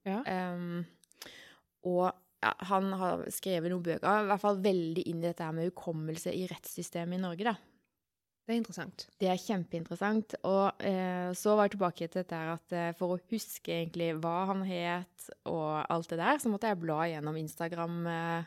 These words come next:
Speaker 2: for
Speaker 1: Ja.
Speaker 2: jeg visste at jeg hadde lagt ut et bilde, eh, fra den tida. Og så har jeg skrevet da, og det tenkte jeg at, eh, jeg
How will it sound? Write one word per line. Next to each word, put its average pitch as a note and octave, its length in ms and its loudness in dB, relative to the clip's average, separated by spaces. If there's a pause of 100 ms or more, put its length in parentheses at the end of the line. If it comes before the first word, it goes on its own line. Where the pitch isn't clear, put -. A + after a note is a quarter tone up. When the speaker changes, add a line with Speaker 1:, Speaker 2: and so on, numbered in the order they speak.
Speaker 2:
for - 220 0
Speaker 1:
Ja. G3+ 460 4 (260)
Speaker 2:
jeg G3+ 80 4
visste G#3 220 -2
at E3 80 -4
jeg F3 80 0
hadde G#3 180 0
lagt - 240 -4
ut D#3+ 100 -4
et F3+ 120 -2
bilde, F#3 360 4 (400)
eh, F#3 300 -6
fra F#3+ 100 -2
den F3+ 140 0
tida. F#3 300 0 (680)
Og G#3+ 60 2
så G#3+ 80 6
har A3 160 6
jeg - 80 -12
skrevet F#3 320 4
da, E3+ 220 4 (400)
og G3+ 80 4
det G#3 100 0
tenkte G3+ 300 -2
jeg F3 320 -2 (320)
at, - 460 -12
eh, F#3 300 -2 (960)
jeg - 80 -20